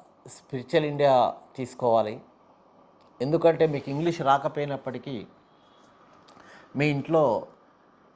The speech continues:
పిల్లలు ఇంగ్లీష్ వచ్చిన వాళ్ళు ఉంటారు, వాళ్ళు తెలుగైతే చదవరు, ఇంగ్లీష్ వచ్చిన పిల్లలు.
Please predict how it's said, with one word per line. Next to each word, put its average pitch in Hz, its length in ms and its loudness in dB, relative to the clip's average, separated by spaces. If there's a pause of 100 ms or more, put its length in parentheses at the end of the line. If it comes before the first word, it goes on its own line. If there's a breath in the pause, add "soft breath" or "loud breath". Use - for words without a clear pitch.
(140)
పిల్లలు 151 300 0
ఇంగ్లీష్ 160 300 -4
వచ్చిన 143 260 -6
వాళ్ళు 139 220 -2
ఉంటారు, 104 340 -6 (380)
వాళ్ళు 120 180 -2
తెలుగైతే 143 460 -4 (100)
చదవరు, 117 340 -4 (1300 loud breath)
ఇంగ్లీష్ 139 280 -2
వచ్చిన 120 240 -4
పిల్లలు. 110 360 -6